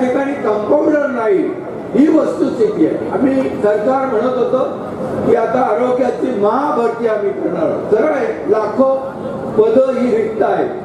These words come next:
पाच वर्ष झाली, एकदा परीक्षा घोटाळा झाला, त्या ठिकाणी परीक्षा रद्द झाली.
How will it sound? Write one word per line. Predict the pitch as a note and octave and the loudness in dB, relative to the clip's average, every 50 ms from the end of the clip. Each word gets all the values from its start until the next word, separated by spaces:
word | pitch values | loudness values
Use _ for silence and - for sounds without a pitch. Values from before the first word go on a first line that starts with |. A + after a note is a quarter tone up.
| - - - - - - - - - - - - B3+ | -10 -10 -10 -10 -8 -8 -8 -8 -6 -6 -2 2 2
पाच | B3 C4 C4+ - D4 - D4 | 2 2 2 0 0 2 2
वर्ष | C4 B3+ G#3+ - A3+ A#3+ A3+ G#3+ | 4 4 4 2 2 2 2 2
झाली, | G3+ F#3+ F3+ E3+ C#3 - - - - - - - - - - - - - - | 2 2 2 0 0 -2 -4 -6 -8 -8 -10 -10 -10 -10 -6 2 4 4 4
एकदा | - - - C#4 C#4 C#4 C#4 | 4 2 2 2 0 0 2
परीक्षा | C#4 B3 B3 C4 A#3+ - C4+ C4+ D4 - | 0 0 0 0 -2 0 0 0 2 4
घोटाळा | F#3+ F#3+ F#3 - - C4 C4+ C#4 C4+ | 4 2 4 2 0 0 0 -2 0
झाला, | - A3 G#3+ A3+ - - - - - - - - - - - - - - - - - - - - - - - - - - - - - - - - - - - - - - | 0 0 0 0 0 -2 -4 -6 -8 -10 -12 -12 -12 -10 -10 -10 -10 -8 -8 -8 -6 -6 -4 -4 -4 -4 -4 -4 -4 -4 -4 -4 -4 -4 -4 -4 -4 -6 -4 -4 0 2
त्या | A#3 A#3+ B3 B3 | 2 2 2 0
ठिकाणी | B3 A#3 B3 A#3 A#3 A#3 A#3+ A#3+ A#3 | -2 0 0 0 0 0 -2 0 2
परीक्षा | G#3+ G#3+ G#3+ G#3+ - A#3 G#3+ | 2 2 2 2 0 0 2
रद्द | G3+ F#3+ F#3+ - - F#3 | 2 2 0 0 0 2
झाली. | F3+ D#3+ D3+ C3 - - - | 4 4 4 2 2 -4 -6